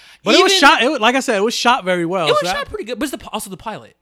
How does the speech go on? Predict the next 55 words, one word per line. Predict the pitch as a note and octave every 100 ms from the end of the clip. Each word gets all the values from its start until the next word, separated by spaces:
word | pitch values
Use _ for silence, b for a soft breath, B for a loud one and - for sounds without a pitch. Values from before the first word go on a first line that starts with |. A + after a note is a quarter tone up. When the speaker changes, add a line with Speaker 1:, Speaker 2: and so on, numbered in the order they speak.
| _ -
Speaker 1:
Yeah, | D#3 C#3
Speaker 2:
The |
second | C#3 E3
Speaker 1:
well, | E3+
I, | F#3
Speaker 2:
episode | E3
Speaker 1:
so | F3+
I | E3+
gotta, | F3+ E3+
yeah, | D#3+ D3
I | D#3+
gotta | D#3+
see | -
what | D#3
the | C3+
second | B2+ C#3+ C#3+
episode. | C3+ - B2 A#2 B2
Speaker 2:
It | C5+
looked | C#5
okay. | C4+ - D#3+ E3+ F#3 G3+
I | F#3+
mean, | G#3 G3+
it | G#3+
wasn't, | C4 A3
like, |
a | D#3
huge | F3
drop | - C#3 D3+
off | A#2 -
or |
anything, | A2+ A#2 B2+ C3+ D3+
but | C#3
just, | C#3+ D3 - - _ _ _ _ -
again, | E3+ B3
story | D#3 F3+ A3
wise, | F3 D3+ D3+
I'm | D3 D3+
just | D#3
not | F3
invested. | D3 F#3 - - -
She, | F3 F3+
it's | F3
all | F3 G#3
about | F#3 F3 E3+
her | D#3+ F3 E3 D3 b b b
and | E3+
her | F#3
love | D3 F#3 F#3
for | E3+
her | D3
sister | - G#3 G3+ C#3 A#2+ A#2 _ _
that | E3
we | D#3+
barely | C#3+ - D#3+ F3 D3+
know, | C3+ D3+ D3+ B2 A2